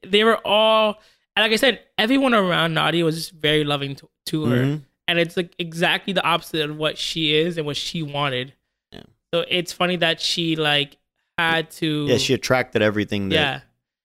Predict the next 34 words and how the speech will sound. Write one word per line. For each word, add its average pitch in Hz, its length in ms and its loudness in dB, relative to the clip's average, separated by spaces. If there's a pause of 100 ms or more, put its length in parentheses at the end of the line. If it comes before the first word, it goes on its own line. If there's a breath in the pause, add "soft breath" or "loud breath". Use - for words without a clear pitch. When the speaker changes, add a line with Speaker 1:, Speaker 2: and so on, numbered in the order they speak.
(120)
Speaker 1:
And 202 100 -2
Alan, 240 380 0
and 185 280 -2
Alan 254 280 0
is, 190 240 0
is 180 320 -8
actually 202 220 -2
quite 160 320 -6
different. 165 360 -6
Alan 190 300 0
had 196 320 0
no 180 120 0
one 151 340 -2
that 151 100 -6
he 151 160 -6
attracted 147 420 -4
to. 147 140 -20 (100)
Everyone 196 480 0
didn't 185 340 0 (1200)
Speaker 2:
Yeah. 226 160 4
Speaker 1:
And, - 120 -2
and 214 100 0
no 233 100 6
one 277 180 4
was 233 120 4
really 226 180 2
gravitating 190 680 0
towards 185 260 2
him 214 100 2
because 170 260 -2
he - 220 -4
was 175 180 0
so 160 220 -2
neurotic. 147 640 -2